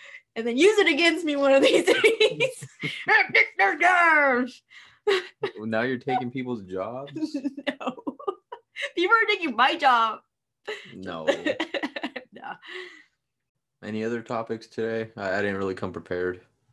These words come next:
Speaker 1: You never come prepared.
Speaker 2: I, I
Speaker 1: Okay,
Speaker 2: always
Speaker 1: I
Speaker 2: bring
Speaker 1: don't
Speaker 2: up,
Speaker 1: either.
Speaker 2: I literally
Speaker 1: <laughs>
Speaker 2: always bring up the topic.
Speaker 1: All right. Well, the, the great Josh War that just happened.
Speaker 2: Wait, hold on. I just, I just wanna,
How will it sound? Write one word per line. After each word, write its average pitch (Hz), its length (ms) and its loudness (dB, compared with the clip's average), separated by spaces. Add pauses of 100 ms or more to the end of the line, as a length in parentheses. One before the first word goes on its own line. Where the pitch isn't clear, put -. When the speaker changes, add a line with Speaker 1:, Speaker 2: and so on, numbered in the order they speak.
(160)
Speaker 1:
You 254 140 6
never 240 320 4
come 202 240 -6
prepared. 185 560 -6
Speaker 2:
I, 120 200 2
I 131 160 0
Speaker 1:
Okay, 131 60 4
Speaker 2:
always 139 320 8
Speaker 1:
I 120 80 6
Speaker 2:
bring 135 180 6
Speaker 1:
don't 135 140 4
Speaker 2:
up, 117 60 -6
Speaker 1:
either. - 60 0
Speaker 2:
I 131 140 4
literally 147 560 4
Speaker 1:
<laughs> - 20 -4
Speaker 2:
always 139 320 6
bring 127 240 4
up 123 120 0
the 113 100 -2
topic. 110 500 -4 (320)
Speaker 1:
All 302 80 4
right. 349 360 6
Well, 294 200 6
the, 247 280 0
the 262 120 2
great 262 340 2
Josh 269 400 4
War 233 260 0
that 202 280 -4
just 220 240 -4
happened. 202 680 -2
Speaker 2:
Wait, 104 140 0
hold 110 240 -2
on. 95 260 -4
I 113 120 -6
just, 117 240 -4
I 127 100 -2
just 143 140 -2
wanna, 135 360 0